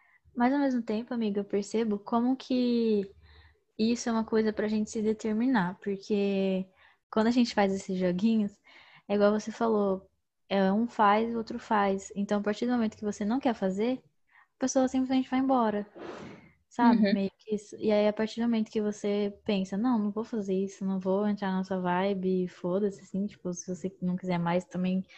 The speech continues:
Speaker 1: não vou perder nada", você começa a atrair coisas muito diferentes pra sua vida, porque aí não tem como você ficar de joguinho, porque você não vai jogar, sabe? Só tem joguinho se você vai jogar também,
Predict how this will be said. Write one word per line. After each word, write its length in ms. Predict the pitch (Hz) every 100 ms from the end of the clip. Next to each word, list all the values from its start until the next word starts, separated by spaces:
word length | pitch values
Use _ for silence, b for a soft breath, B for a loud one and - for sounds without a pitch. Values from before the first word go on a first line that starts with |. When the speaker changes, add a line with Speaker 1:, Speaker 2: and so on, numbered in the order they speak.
| b b b
Speaker 1:
não 80 | 202
vou 100 | 202
perder 280 | 202 196 185
nada", 580 | 190 214 269 226 202 185 b b -
você 120 | 220
começa 320 | 220 220 220
a 20 | 240
atrair 260 | 233 226 226
coisas 280 | 233 226
muito 260 | 226 220 240
diferentes 580 | 226 - 254 226 254 -
pra 160 | 233 226
sua 200 | 220 208
vida, 340 | 196 180 180 -
porque 200 | 196 202
aí 360 | 202 202 202 b b b b _ _ -
não 260 | 214 226
tem 200 | 269 302
como 600 | 302 226 226 311 269 196 180
você 580 | 196 202 - 208 196 190
ficar 240 | - 208
de 140 | 196 196
joguinho, 440 | 196 190 190 185
porque 320 | - 202 226
você 200 | 226 -
não 120 | 262 262
vai 160 | 254
jogar, 420 | 262 262 254 254 - _ -
sabe? 280 | 240 202 202
Só 80 | 208
tem 160 | 226
joguinho 300 | 233 226 220 240
se 100 | 240
você 200 | 233 233
vai 160 | 233
jogar 260 | 226 220 220
também, 400 | 233 220 226 247